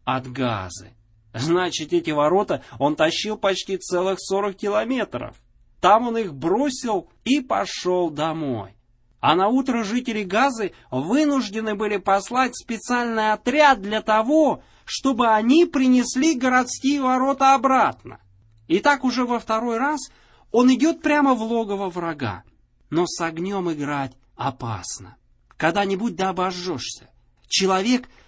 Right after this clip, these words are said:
даёт волю своим страстям, и ему кажется, что он вполне в состоянии контролировать ситуацию и своё поведение в ней.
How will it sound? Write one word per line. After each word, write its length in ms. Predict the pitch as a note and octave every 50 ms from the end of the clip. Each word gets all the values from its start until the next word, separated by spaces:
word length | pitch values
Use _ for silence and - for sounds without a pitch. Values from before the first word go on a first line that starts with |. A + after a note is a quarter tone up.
| _ _
даёт 420 | - B2+ D3+ E3+ G3+ A3 A#3 A3+ G3+
волю 380 | F#3 F3+ A3+ B3+ C4 A#3+ A#3
своим 400 | - - F#3 G3 G#3 G#3+ G#3 G3
страстям, 800 | F3+ - - - F3 F3+ F#3 F3+ - - - B3 B3+ C4 A#3+ G#3+
и 80 | F#3+ F3
ему 220 | F3 F3+ F#3 F3+
кажется, 560 | F3 - A3 A3 A3 G#3 G3+ F#3+ - - F#3+ F3
что 240 | - - - G3+
он 80 | G3 E3 - - _ -
вполне 540 | - - _ - G3 G#3+ A3+ A#3+ C#4 D#4
в 40 | D4
состоянии 800 | - - B3+ A#3+ - - G#3+ G#3 A3 B3 C#4 C#4+ C4+ B3+ A#3 A3
контролировать 920 | - - A3 G#3 G3+ - G#3 G3 G3+ G#3 A#3 A#3+ A3+ A3+ A3 G#3+ G3+ F#3+ - - - _ _
ситуацию 1000 | - - - A3+ G#3 - - G3 F#3 F#3 F#3+ G3+ G#3 - - - - F#3 F3 E3+
и 20 |
своё 400 | E3 - - F3 E3+ E3+ F3 F3
поведение 880 | F3 F3+ F3 E3+ F3+ F#3 F3 E3+ F#3+ G#3 G3+ F3+ D3 B2 A2 G#2 G2+ F#2+
в 80 | F#2
ней. 260 | F#2+ F#2+ F#2 F2+ G2